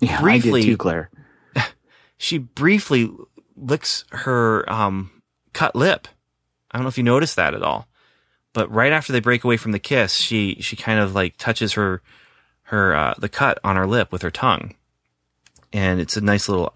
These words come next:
Speaker 2: to me, it's a nice, nice touch to the scene. But, um, he tracks down Vladimir, who is still alive, who made it, you know, lived through the explosions, and he starts beating down on him. <laughs> And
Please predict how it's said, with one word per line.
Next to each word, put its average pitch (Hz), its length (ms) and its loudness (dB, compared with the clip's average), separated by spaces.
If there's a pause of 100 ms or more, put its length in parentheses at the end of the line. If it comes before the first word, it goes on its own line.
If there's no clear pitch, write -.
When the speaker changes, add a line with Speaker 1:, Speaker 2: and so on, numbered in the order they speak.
(360)
Speaker 2:
to 110 100 -4
me, 147 120 4
it's 95 120 -2
a 101 40 0
nice, 92 300 0
nice 107 320 0
touch - 340 -4
to - 80 -8
the - 100 -12
scene. 104 300 -4 (800)
But, - 360 -2
um, 95 360 -2
he - 240 -6
tracks - 360 0
down 180 220 0
Vladimir, 95 640 0 (220)
who 127 140 -2
is 113 100 2
still 131 300 2
alive, 101 480 0
who 113 100 -6
made 101 220 -2
it, - 160 -8
you 123 120 -12
know, 110 100 -10
lived 117 320 -4
through 123 100 -2
the 120 100 0
explosions, 104 720 -4 (640)
and 117 140 0
he 117 80 0
starts 117 260 -4
beating 147 500 0
down 127 280 2
on 113 140 0
him. 101 260 -2
<laughs> - 40 -10
And 110 120 -6